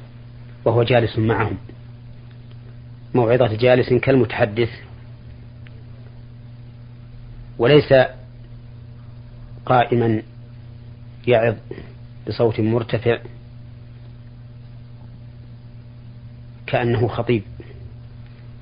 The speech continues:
وهنا فرق بين هذا وهذا، وفرق بين الشيء العارض وبين الشيء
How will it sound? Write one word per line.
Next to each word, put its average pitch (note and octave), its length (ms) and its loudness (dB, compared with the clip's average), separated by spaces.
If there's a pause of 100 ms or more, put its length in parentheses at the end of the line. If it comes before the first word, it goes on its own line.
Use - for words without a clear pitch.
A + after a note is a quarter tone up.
(320)
وهنا A#2 260 2
فرق - 340 2 (840)
بين A2+ 140 4
هذا A2+ 260 4
وهذا، A2+ 400 2 (920)
وفرق C3 380 6
بين B2 320 8
الشيء C3 400 4 (840)
العارض A#2 540 4 (2250)
وبين A#2 240 4
الشيء A2+ 400 2